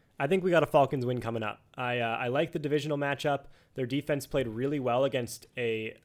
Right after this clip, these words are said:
very, very efficient Saints team. Um, it, it, it does kind of feel like a toss-up, but I think the Falcons have a real shot in this one.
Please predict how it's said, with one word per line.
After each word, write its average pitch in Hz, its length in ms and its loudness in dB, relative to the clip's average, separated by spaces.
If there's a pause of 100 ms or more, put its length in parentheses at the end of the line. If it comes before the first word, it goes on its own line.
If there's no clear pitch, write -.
very, 139 300 -2
very 131 240 0
efficient 135 500 -4
Saints 123 320 -6
team. 151 360 -4 (400)
Um, - 260 -18 (500)
it, 247 220 -8
it, 208 140 2
it 196 120 4
does 190 200 4
kind 170 180 -4
of 170 60 -4
feel 180 120 0
like 175 140 -2
a - 40 -4
toss-up, 151 480 -2
but 143 100 0
I 131 60 0
think 156 180 -4
the 147 40 -6
Falcons 135 380 -2
have 127 140 0
a 120 40 0
real 113 200 0
shot 101 240 -6
in 113 80 -14
this - 180 -14
one. - 160 -12